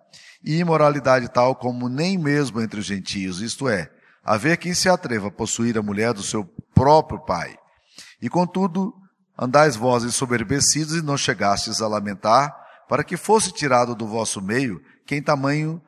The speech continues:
ultraje praticou. Eu, na verdade, ainda que ausente em pessoa, mas presente em espírito, já sentenciei, como se estivesse presente, que o autor de tal infâmia,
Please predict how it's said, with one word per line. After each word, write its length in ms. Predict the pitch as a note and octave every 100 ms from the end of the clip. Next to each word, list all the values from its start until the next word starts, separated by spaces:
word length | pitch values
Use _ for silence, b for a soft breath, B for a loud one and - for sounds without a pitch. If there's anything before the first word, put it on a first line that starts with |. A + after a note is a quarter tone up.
| _
ultraje 440 | D#3+ D#3+ C#3+ C3
praticou. 600 | - D3 - D3+ F3+ A#2 - _ _ _ _
Eu, 220 | F3 A#3
na 100 | G3+
verdade, 540 | C#3 B2 A2+ C3+ B2 A2
ainda 580 | A#2+ E3 G#3+ G#3 G#3 A3 B B B -
que 80 |
ausente 480 | B2 A#2+ G#2 G2 F#2
em 220 | G2 A2+ A#2 _ _ -
pessoa, 500 | D3+ - C3+ C#3 A2+
mas 220 | G2 F2+
presente 480 | C3+ C#3+ A2 G#2 A2+
em 40 |
espírito, 440 | G#2+ - C3+ A#2+
já 280 | A2 G2 D#3
sentenciei, 800 | D#3 - F#3+ F3+ E3+ - B2+ F#2+ - B B B B
como 180 | D#3 C#3+
se 120 | E3
estivesse 500 | D#3+ E3 D#3 E3+ D#3
presente, 560 | - E3 C3+ B2+ - - _ _ _ b _
que 80 | A#2+
o 60 |
autor 560 | B2 C3 - E3 D#3+ -
de 120 | C3
tal 280 | C3 D#3+ F#3
infâmia, 560 | F#3+ - D3 G#2 D#2